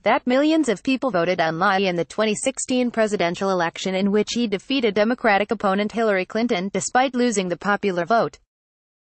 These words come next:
The commission's vice chair, Chris Kobach, the Republican Secretary of State for Kansas and an advocate of tougher laws on immigration and voter identification, asked states in June to turn over voter information.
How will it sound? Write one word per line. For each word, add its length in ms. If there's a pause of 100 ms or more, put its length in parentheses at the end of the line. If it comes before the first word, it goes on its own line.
(140)
The 100
commission's 580
vice 320
chair, 440
Chris 280
Kobach, 460
the 120
Republican 580
Secretary 680
of 140
State 400
for 120
Kansas 440
and 100
an 140
advocate 460
of 100
tougher 260
laws 340
on 140
immigration 600
and 140
voter 360
identification, 920
asked 320
states 440
in 100
June 220
to 100
turn 240
over 220
voter 300
information. 640